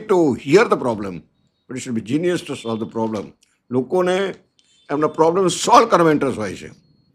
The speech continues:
હવે ઘણા રાજકીય પ્રોબ્લેમ, એક પ્રોબ્લેમ સોલ્વ કરે તો દસ ઊભા કરતા હોય. Not that. Not that. પ્રોબ્લેમ સોલ્વ કરવાનો, એટલે સોલ્વ.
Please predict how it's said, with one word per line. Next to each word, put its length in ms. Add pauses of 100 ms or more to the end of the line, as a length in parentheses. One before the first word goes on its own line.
(540)
હવે 100
ઘણા 300
રાજકીય 340
પ્રોબ્લેમ, 400
એક 240
પ્રોબ્લેમ 260
સોલ્વ 280
કરે 160
તો 140
દસ 220
ઊભા 200
કરતા 220
હોય. 160 (440)
Not 120
that. 440 (1200)
Not 200
that. 340 (640)
પ્રોબ્લેમ 360 (340)
સોલ્વ 200
કરવાનો, 340
એટલે 220
સોલ્વ. 400